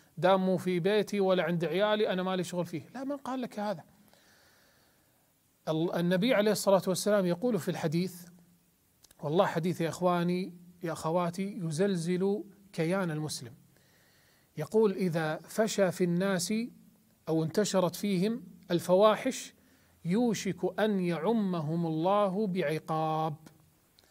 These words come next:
يعني انتشرت الفواحش والخمور والمخدرات وترك الصلوات والمعاصي،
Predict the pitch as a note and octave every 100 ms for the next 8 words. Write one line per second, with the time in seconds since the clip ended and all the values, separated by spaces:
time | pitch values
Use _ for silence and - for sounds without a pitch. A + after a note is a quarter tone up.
0 | _ _ _ - E3 F#3 F3 A#3 G#3+ F#3
1 | E3 C#3+ - D3 C#3+ C3 - - E3 D#3
2 | - E3 E3+ D#3+ D3+ C#3+ C#3+ D#3 D3+ E3
3 | D3 D#3 D#3 D#3 D3+ D3 - E3 E3 D#3+
4 | F#3+ E3+ E3 - E3+ D#3 E3 E3+ E3 D#3+
5 | D3+ - F3+ F3 F3 F3 - - - G3
6 | G3+ G3+ A3+ A3 G3+ G#3+ A3